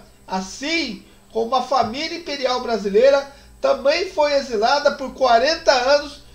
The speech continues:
pela República Golpista Brasileira. Infelizmente é assim.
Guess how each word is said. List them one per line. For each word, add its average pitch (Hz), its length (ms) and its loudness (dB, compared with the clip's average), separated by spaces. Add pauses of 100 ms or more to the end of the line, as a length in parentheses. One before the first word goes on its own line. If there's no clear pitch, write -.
(580)
pela 311 300 6
República 311 600 2
Golpista - 1000 0
Brasileira. 214 1160 0 (380)
Infelizmente 294 760 -4
é 330 100 6
assim. 254 640 -8